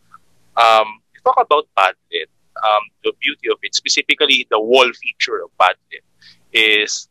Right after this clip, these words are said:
it's like, ano, a, a notice board or a cork board, if I would like to call it one. Um, the students like the,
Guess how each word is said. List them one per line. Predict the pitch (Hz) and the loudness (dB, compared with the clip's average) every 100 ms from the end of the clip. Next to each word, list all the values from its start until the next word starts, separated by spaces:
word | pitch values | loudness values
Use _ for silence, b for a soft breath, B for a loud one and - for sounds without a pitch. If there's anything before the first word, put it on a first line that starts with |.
| - | -14
it's | - - 160 | -14 -4 0
like, | 156 - _ _ | 0 0 _ _
ano, | - - - - | -20 -18 -10 -2
a, | 101 98 92 92 | 0 -2 -6 _
a | - | -8
notice | 117 123 156 - | -8 -6 -8 -8
board | - 139 135 | -4 -2 -2
or | 101 | -6
a | 87 - | -6 -4
cork | 113 113 - _ | -2 -2 -4 _
board, | 117 120 151 - - | -8 -4 -4 -6 -14
if | - | -10
I | 101 104 | -8 -8
would | 104 | -8
like | 101 | -10
to | - - | -12 -10
call | 95 | -10
it | - _ _ | -10 _ _
one. | 92 95 - - B B | -12 -10 -12 -20 B B
Um, | 110 110 104 104 _ _ _ _ _ - - _ _ _ _ _ _ _ _ _ _ _ _ _ _ - | 0 2 2 -2 _ _ _ _ _ -20 -20 _ _ _ _ _ _ _ _ _ _ _ _ _ _ -4
the | 151 | -4
students | - - 220 - - _ _ _ - - | -4 -4 -2 -2 -10 _ _ _ -6 0
like | 117 131 _ _ _ _ _ _ | 2 0 _ _ _ _ _ _
the, | 117 113 104 | -2 0 0